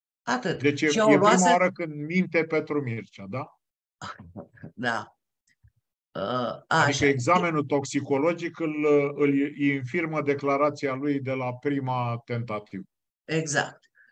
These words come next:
Speaker 1: Și ce spune aici, uh, că la douăsprezece ore, mă rog, uh, uite,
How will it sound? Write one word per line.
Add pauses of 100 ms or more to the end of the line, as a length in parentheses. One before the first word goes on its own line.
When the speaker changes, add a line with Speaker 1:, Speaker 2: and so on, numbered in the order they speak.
(120)
Speaker 1:
Și
ce
spune
aici, (440)
uh, (280)
că
la
douăsprezece
ore,
mă
rog,
uh,
uite,